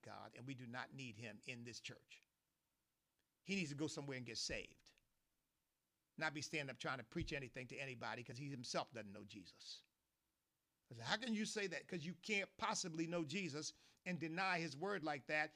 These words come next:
and basically shake your fist at his righteousness and say, "I'm doing my thing."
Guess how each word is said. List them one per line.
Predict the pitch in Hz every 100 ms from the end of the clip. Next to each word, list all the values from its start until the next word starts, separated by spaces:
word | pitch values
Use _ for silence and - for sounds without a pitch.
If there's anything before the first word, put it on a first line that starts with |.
| -
and | -
basically | 160 208 160 160
shake | - 233 226 214
your | 196
fist | - 233 -
at | -
his | 156 196 147
righteousness | 196 208 165 123 170 160 - -
and | 180
say, | 214 190
"I'm | 247
doing | 277 185 180
my | 220 190
thing." | - 120